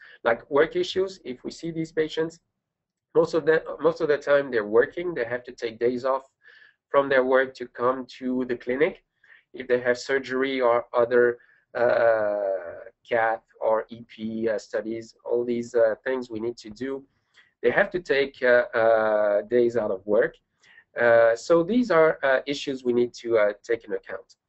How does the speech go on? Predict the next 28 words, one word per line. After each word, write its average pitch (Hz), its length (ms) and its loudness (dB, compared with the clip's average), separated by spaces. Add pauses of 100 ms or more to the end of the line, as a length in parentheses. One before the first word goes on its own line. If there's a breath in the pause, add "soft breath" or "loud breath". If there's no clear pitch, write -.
(600)
They 135 80 -4
have 156 180 2
psychologic, 175 720 0 (280)
uh, 139 360 4
issues 170 400 -2
also. 180 500 2 (540 soft breath)
Uh, 127 200 4 (100)
it 147 120 0
is 151 160 4
a 143 40 2
lifelong 160 520 2
illness, 160 480 0
like, 127 320 0 (140)
uh, 131 80 -2 (240)
all, 170 440 4 (100)
uh, 123 460 4
these 131 160 -12
patients 135 720 -6 (180)
that, 123 180 2 (220)
um, 107 560 -2 (200)
ha-, 123 140 -2 (180)
uh, 107 80 -4
were 113 280 2 (180)
pediatric 123 500 -2
patients 123 420 -6
and 117 140 -4
then 120 300 0
become 120 480 -4